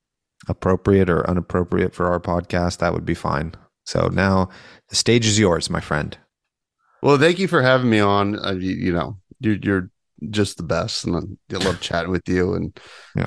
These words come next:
Speaker 2: and just having a good time. And, you know, we, we get each other, which I think is fun. And, uh,
Speaker 1: Mm-hmm.
Speaker 2: like, you know, we, we, we understand how serious this business is. And, uh,
Speaker 1: Cutthroat.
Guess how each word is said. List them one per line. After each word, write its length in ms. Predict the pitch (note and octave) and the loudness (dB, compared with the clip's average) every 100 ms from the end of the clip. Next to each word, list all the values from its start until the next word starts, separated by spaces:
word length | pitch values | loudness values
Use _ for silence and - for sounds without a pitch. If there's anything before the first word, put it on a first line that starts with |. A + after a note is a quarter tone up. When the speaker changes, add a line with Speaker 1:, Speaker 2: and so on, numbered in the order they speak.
| - | -4
Speaker 2:
and 100 | E2+ | -6
just 340 | F2+ F2 - _ F2+ | -6 -6 -8 _ -6
having 280 | F#2+ F#2+ F2+ | -2 0 0
a 40 | |
good 160 | F2 F2 | -2 -4
time. 400 | G2 F2+ F2+ F#2 | 0 0 2 0
And, 160 | F2+ - - - _ | -2 -4 -20 -20 _
you 120 | G#2+ | -2
know, 220 | F2+ E2+ | 0 -2
we, 360 | F#2 G2 - F#2 | -4 -6 -10 -4
we 120 | A#2 | -2
get 200 | A2 A2+ | 2 2
each 220 | G2+ F2+ G#2 | 2 0 0
other, 320 | F#2+ F#2+ G2 | 0 0 -4
which 180 | - F2 | -10 -4
I 80 | F#2+ | -2
think 240 | F2 F#2 | -2 -2
is 140 | F2+ F2 | -2 -6
fun. 380 | - F2 F2 F2 _ - | -2 -2 -2 -6 _ -4
And, 120 | - | 2
uh, 60 | F#2+ | 2
Speaker 1:
Mm-hmm. 60 | F2+ | 2
Speaker 2:
like, 100 | F2+ - - | -2 -4 -6
you 140 | F#2+ | -2
know, 260 | F2 E2+ F2 | -2 -2 -4
we, 240 | G2 F#2+ | -6 -4
we, 240 | E2+ G2 F#2+ | -4 -4 -4
we 320 | G#2 G2+ F#2 | -2 0 0
understand 580 | G2+ F#2+ F#2 - F#2 F2+ | 0 0 -2 -2 -2 -2
how 140 | F#2 | -2
serious 520 | F#2+ - F#2+ F#2+ F2 | -2 -2 -2 -2 -4
this 120 | F2+ - | -8 -12
business 460 | - F#2 - - | -10 -8 -8 -8
is. 240 | - - - - - - - | -10 -12 -14 -14 -14 -8 -2
And, 440 | G#2 G2 G2+ F2+ - G2+ | 0 2 0 -2 -4 -2
uh, 260 | F#2+ F#2 G2+ | 0 0 0
Speaker 1:
Cutthroat. 540 | F#2+ - E2+ E2+ - | 0 2 2 2 -2